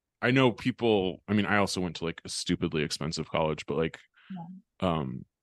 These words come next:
Speaker 1: I knew people that had, I mean, they had to,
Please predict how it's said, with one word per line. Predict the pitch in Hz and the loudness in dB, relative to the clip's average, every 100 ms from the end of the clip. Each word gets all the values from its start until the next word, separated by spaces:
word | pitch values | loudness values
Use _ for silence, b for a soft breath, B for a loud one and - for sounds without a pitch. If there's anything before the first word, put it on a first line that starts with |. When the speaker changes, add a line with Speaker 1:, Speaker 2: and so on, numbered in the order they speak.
| _ _ _ _ _ | _ _ _ _ _
Speaker 1:
I | 95 | 0
knew | 95 | 2
people | - 90 87 | 2 0 0
that | 80 73 - | 0 0 -2
had, | - 80 80 _ _ _ _ _ - | -2 -2 -4 _ _ _ _ _ -12
I | |
mean, | 78 71 | -8 -8
they | |
had | 71 85 - | -8 -10 -10
to, | 64 | -10